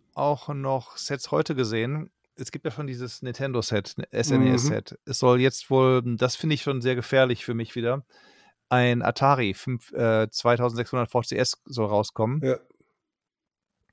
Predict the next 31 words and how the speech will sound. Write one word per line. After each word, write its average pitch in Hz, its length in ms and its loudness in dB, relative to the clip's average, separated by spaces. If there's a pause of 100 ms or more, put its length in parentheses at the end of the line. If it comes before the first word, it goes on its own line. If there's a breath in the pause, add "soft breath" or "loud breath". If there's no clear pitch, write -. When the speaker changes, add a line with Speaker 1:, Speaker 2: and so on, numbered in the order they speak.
(960 soft breath)
Speaker 1:
Andersrum, 98 560 -4
Atari 110 360 -6
V 113 200 -2
C - 160 -8
S 110 200 -4
zweitausendsechshundert. 107 840 -4 (200)
Das 113 220 0
soll 110 520 0
irgendwie 113 180 -6
im 107 60 -4
Herbst 113 300 -2
kommen. 107 280 -4
Heute 110 240 -4
schon 110 140 -8
mal 104 140 -2
so 107 60 -6
ein 104 80 -8
Typ, 120 220 -8
der 117 120 -4
das 107 100 -6
irgendwie 113 180 -8
wohl 110 120 -2
entwickelt 110 260 -8
hat, 110 100 -6
so 110 100 -12
ein, 104 100 -8
so 104 80 -10
ein 101 60 -8
privater 110 400 -4
Bastler, 110 420 -2
Schrauber, 113 520 0